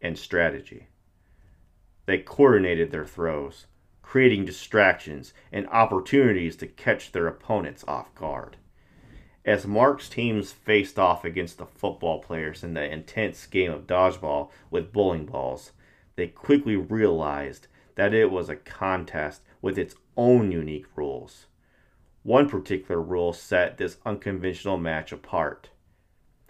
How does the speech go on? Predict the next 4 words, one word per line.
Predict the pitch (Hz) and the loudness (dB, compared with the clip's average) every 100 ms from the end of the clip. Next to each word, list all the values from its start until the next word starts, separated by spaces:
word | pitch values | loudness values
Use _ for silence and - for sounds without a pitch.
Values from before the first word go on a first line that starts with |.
| _ _ - | _ _ 0
Headshots | 120 123 - 127 123 131 - - _ _ | 4 4 2 4 4 4 0 -18 _ _
were | - 87 - - | -4 -4 -4 -14
perfectly | - 127 110 92 - 85 | 0 2 2 0 -4 -6
legal. | 80 80 71 - - | -6 -6 -8 -10 -18